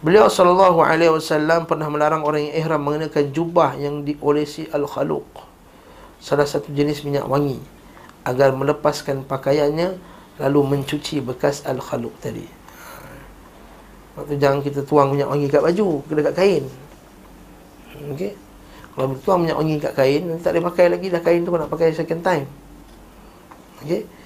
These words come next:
Tiga hadis inilah yang menjadi dasar larangan menggunakan minyak wangi bagi orang ihram. Namun yang paling tegas di antara ketiganya adalah hadis yang kami sebutkan di atas.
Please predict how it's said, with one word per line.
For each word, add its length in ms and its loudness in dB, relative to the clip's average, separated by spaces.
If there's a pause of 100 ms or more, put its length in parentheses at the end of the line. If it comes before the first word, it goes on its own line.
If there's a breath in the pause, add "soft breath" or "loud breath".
(480 loud breath)
Tiga 320 6
hadis 240 4
inilah 280 4
yang 120 2
menjadi 200 4
dasar 200 0
larangan 400 2
menggunakan 480 -2
minyak 240 -2
wangi 240 0
bagi 240 0
orang 320 0
ihram. 280 -6 (600 loud breath)
Namun 240 6
yang 160 4
paling 240 2
tegas 400 2
di 80 2
antara 240 2
ketiganya 500 -2
adalah 380 0
hadis 240 -2
yang 160 -8
kami 160 -4
sebutkan 400 -8
di 80 -10
atas. 480 -16